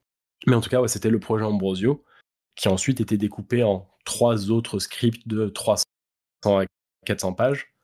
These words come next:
Pour ceux qui ont pas forcément les références, c'est assez conséquent. Même pour du cinéma, pour le coup, en script, c'est, c'est vraiment balèze. Donc c'est, euh, c'est le côté fou, en fait, on en parlait quand on préparait le podcast, mais, euh,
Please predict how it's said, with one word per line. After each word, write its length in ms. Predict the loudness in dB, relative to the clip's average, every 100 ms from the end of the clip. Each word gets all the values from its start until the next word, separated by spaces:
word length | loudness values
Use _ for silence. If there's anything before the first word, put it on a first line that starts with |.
| -2
Pour 80 | 0
ceux 120 | 2
qui 100 | 0
ont 80 | 0
pas 120 | -2
forcément 360 | -2 0 2 2
les 140 | 2
références, 720 | 0 -2 0 0 0 -4 -6
c'est 240 | -2 2 4
assez 300 | 4 2 0
conséquent. 580 | 0 0 0 0 -4 -6 -8
Même 220 | -6 -4
pour 100 | -4
du 80 | -4
cinéma, 400 | -2 2 2 0
pour 140 | -4
le 80 | -6
coup, 160 | -2
en 80 | -2
script, 320 | -2 -2 -2
c'est, 420 | -2 0 0 -2 -8 _ _ _ _ 0
c'est 160 | 2
vraiment 240 | 4 4 4
balèze. 400 | 2 2 -2 -6 _ _
Donc 100 | 0
c'est, 360 | 2 4 0 -2
euh, 160 | -6 -8 -12 _ _ _ _ _
c'est 140 | 2 4
le 80 |
côté 240 | 4 2 0
fou, 200 | 0 0
en 100 | 0
fait, 200 | 0 -2
on 80 | -2
en 100 | -2
parlait 260 | -2 -2 -2
quand 160 | -4
on 80 | -6
préparait 300 | -8 -6 -4
le 40 |
podcast, 500 | -4 -4 -2 -2 0
mais, 180 | 0 -2
euh, 160 | -2